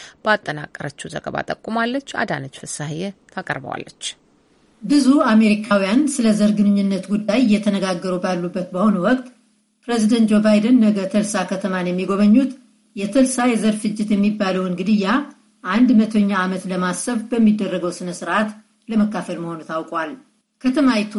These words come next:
Speaker 2: ከአንድ መቶ ዓመታት በፊት ተፈጽሟል በሚባለው ፍጅት አልቀዋል የሚባሉት ከሦስት መቶ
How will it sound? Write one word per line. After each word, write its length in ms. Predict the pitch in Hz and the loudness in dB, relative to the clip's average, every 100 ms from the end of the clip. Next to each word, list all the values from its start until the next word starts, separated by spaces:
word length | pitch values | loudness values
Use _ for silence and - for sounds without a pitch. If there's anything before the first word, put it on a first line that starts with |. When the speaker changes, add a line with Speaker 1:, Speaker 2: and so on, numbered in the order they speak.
| 262 | -2
Speaker 2:
ከአንድ 320 | 285 214 214 208 | -2 0 0 0
መቶ 180 | 202 226 | -2 -2
ዓመታት 460 | 208 208 208 190 185 | -2 -2 -4 -6 -8
በፊት 340 | 196 196 285 277 | -8 -6 -6 -6
ተፈጽሟል 640 | - 214 240 220 202 196 175 | -6 -4 -4 -4 -6 -4 -4
በሚባለው 580 | 190 196 185 196 190 - | -6 -8 -8 -6 -6 -6
ፍጅት 480 | 233 214 202 254 254 | -6 -6 -4 -4 -4
አልቀዋል 500 | 208 190 180 190 180 | -6 -6 -6 -6 -4
የሚባሉት 600 | 175 190 208 175 185 262 - _ _ _ _ | -4 -6 -8 -6 -2 -2 -4 _ _ _ _
ከሦስት 420 | - 208 - 262 - | -4 -4 -2 -2 0
መቶ 200 | 240 | -2